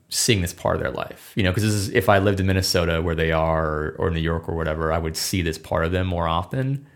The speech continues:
But this is a good way for me to see it. And that makes me happy. So I think consuming technology in that way as a way of reinforcing friendships that I already have is important. But creating these, these false friendships or sense of connection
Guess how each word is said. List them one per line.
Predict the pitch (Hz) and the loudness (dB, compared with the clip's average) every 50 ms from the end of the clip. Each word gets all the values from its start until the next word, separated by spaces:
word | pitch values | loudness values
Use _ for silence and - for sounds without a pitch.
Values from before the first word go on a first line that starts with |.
| _ _ _ _ | _ _ _ _
But | 110 101 | 0 2
this | 101 104 101 | 2 0 0
is | 101 92 95 | 0 0 0
a | 92 | 2
good | 87 87 | 2 2
way | 87 80 | 0 0
for | 78 - | -2 -4
me | 87 - | -8 -8
to | - | -8
see | - - - | -8 -8 -8
it. | - - - - | -8 -8 -10 -10
And | - - 120 | -4 -2 -2
that | 101 | 0
makes | 95 92 87 - | 0 0 -2 -2
me | - 92 | -6 -8
happy. | 85 - - - 60 - | -8 -8 -10 -10 -10 -6
So | - - 110 | 0 2 4
I | 107 | 4
think | 120 120 117 | 4 2 4
consuming | - 110 104 - - 113 110 107 95 | 2 2 2 0 0 0 0 0 0
technology | - 98 - - 92 90 87 90 92 87 90 | -2 -4 -2 -2 0 2 2 2 2 2 0
in | 82 80 | -2 0
that | 80 80 82 78 - | 0 0 0 0 0
way | 143 147 151 156 160 160 - - - - - - - _ _ _ _ | -2 -2 0 -2 -2 -4 -6 -12 -20 -20 -20 -20 -20 _ _ _ _
as | 101 90 95 | 2 4 4
a | 87 | 4
way | 87 85 85 | 4 4 2
of | 82 82 80 | 2 2 2
reinforcing | 92 92 87 85 87 - - 92 87 87 - 95 90 87 | 2 4 4 2 0 -2 0 0 0 0 0 0 -2 -2
friendships | 87 - 90 87 87 - - 90 - - - | 0 0 0 0 2 0 -2 -4 -4 -6 -6
that | - - | -2 0
I | 82 | 2
already | 80 80 82 | 2 2 0
have | 82 85 85 92 95 | 0 0 0 0 0
is | 101 107 | 0 -2
important. | 92 85 85 - 90 87 - - 90 - - - - - - - - - _ _ _ _ _ | -4 -4 -4 -2 -4 -4 -2 -4 -6 -8 -8 -14 -20 -20 -20 -20 -20 -20 _ _ _ _ _
But | 101 95 - | -2 -2 -2
creating | - - - 107 110 107 101 | -2 0 2 2 4 4 2
these, | 92 90 85 82 80 80 - - - _ | 2 2 2 0 -2 -4 -6 -8 -10 _
these | - 98 90 80 78 - | -4 -2 -2 -2 -4 -8
false | - - - - - 87 85 82 82 80 - - - - - - - - - - - _ _ _ _ _ | -12 -16 -8 -2 0 0 2 2 0 -2 -4 -6 -6 -6 -6 -6 -8 -8 -10 -14 -18 _ _ _ _ _
friendships | - - - 87 85 82 - - 87 - - - | -4 0 0 0 0 0 -2 -4 -4 -4 -6 -8
or | 101 | -6
sense | - - 87 87 - | -4 -4 -6 -4 -6
of | 87 - | -8 -8
connection | - 92 82 80 80 - - - - - - - 135 | -6 -6 -6 -4 -4 -4 -4 -4 -6 -6 -6 -8 -8